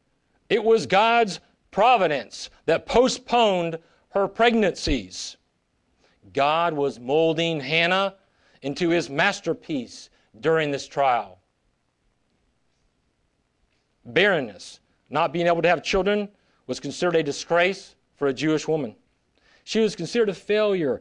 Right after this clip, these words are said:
by society for being childless. Accordingly, Peninnah, her rival, would provoke Hannah bitterly to irritate her because the Lord had closed her womb. My New King James translates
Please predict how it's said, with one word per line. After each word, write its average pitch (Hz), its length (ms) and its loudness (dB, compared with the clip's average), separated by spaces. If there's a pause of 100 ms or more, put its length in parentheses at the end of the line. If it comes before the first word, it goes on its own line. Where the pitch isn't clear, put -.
(160)
by 151 120 0
society 143 680 -2 (240)
for - 80 -12
being 143 220 -2
childless. 147 680 -2 (540)
Accordingly, 147 580 -2 (640)
Peninnah, 180 500 2 (720)
her 175 120 0
rival, 185 400 2
would 160 160 -4
provoke 190 420 2
Hannah 139 260 0
bitterly 180 640 0
to - 200 -16
irritate 220 540 2
her 131 320 0 (260)
because 156 400 2
the 151 100 0
Lord 147 260 2
had 135 140 0
closed 139 360 -2
her 127 60 -4
womb. 101 420 -6 (480)
My 123 80 -4
New 160 160 -2
King 170 220 -4
James 165 340 0
translates 151 540 -2